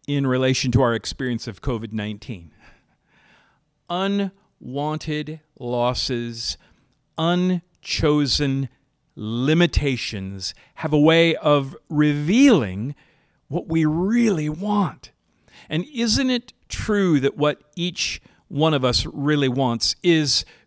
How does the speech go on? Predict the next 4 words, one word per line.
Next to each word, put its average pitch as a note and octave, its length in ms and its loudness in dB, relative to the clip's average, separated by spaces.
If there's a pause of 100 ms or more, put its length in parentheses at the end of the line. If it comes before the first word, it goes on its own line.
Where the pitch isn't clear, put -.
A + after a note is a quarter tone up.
quite F#3+ 320 4
simply A2 840 0 (760)
that C3+ 420 2 (180)
which C3+ 580 -2